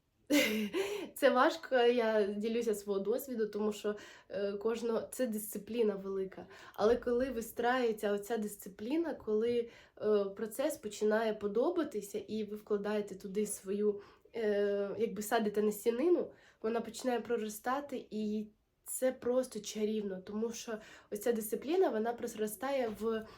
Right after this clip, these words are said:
такий ваш як райський островок, да, всередині, куди ви можете повернутися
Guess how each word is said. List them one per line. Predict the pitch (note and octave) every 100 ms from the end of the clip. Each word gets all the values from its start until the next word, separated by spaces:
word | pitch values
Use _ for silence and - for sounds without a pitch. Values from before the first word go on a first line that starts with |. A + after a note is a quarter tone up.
| - - -
такий | A3+ A3 B3
ваш | G#3 G#3 G#3+
як | G3+ -
райський | A3 A#3+ A#3 - G#3+
островок, | G#3 - G#3+ G#3 E4+ E4+
да, | G#3 C#4+
всередині, | - A#3+ G#3+ G3 F#3+ F#3+
куди | G#3 G3+
ви | B3
можете | A#3 A#3+ A#3 G#3
повернутися | G#3 G#3 G#3+ C4 G4+ G#4+ - G#3